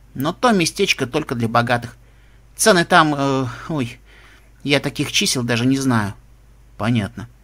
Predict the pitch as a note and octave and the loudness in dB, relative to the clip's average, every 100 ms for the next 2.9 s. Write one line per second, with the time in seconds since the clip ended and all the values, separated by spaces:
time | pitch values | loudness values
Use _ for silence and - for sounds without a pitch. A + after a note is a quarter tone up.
0 | _ _ - - _ _ _ _ - - | _ _ -20 -20 _ _ _ _ -20 -10
1 | A2+ F#3+ A#3 G3 E3+ D#3+ A3+ - C3 C3+ | -2 0 0 -2 -4 -4 -4 -4 -8 -4
2 | C3+ A#2 A#2+ B2 A#2 - A#2 G#2 F#2 | -2 -2 -2 -4 -8 -6 -6 -6 -10